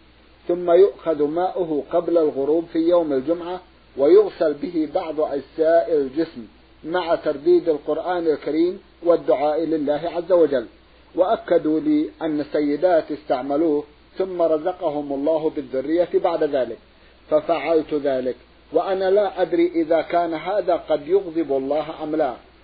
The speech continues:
علما بأني حريصة كل الحرص ألا أفعل شيئا من ذلك يغضب الله.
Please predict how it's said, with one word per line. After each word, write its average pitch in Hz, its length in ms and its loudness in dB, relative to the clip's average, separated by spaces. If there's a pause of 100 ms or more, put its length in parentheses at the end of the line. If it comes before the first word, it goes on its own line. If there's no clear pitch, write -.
(180)
علما 160 400 2
بأني 160 640 -4
حريصة 170 680 -4 (100)
كل 196 180 0
الحرص 165 380 2 (420)
ألا 175 640 0
أفعل 160 500 -2
شيئا 165 320 -6
من 151 380 -8
ذلك 151 380 -2
يغضب 147 460 -4
الله. 139 320 -4